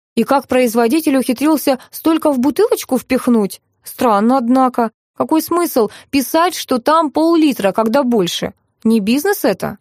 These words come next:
Ау, Саша, отомри!" "Откуда ты знаешь мое имя?"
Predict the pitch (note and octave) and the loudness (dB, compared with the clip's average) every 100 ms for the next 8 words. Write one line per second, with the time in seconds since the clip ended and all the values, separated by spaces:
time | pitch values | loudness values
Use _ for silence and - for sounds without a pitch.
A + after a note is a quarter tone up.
0 | _ - E4+ A#4 D4 F3+ D#4+ D4+ - F3 | _ 0 2 4 2 0 -2 -2 -2 -4
1 | - _ C#4+ C4+ A4 A#4+ D4+ D#3+ _ _ | -6 _ -4 0 2 2 0 -4 _ _
2 | _ _ _ _ _ G3+ - E4 F4+ - | _ _ _ _ _ -8 -2 -2 0 -2
3 | F4 G#4 G4 - F#4+ G4 G4 G4+ F4 F#3 | 0 0 0 0 0 2 0 0 2 0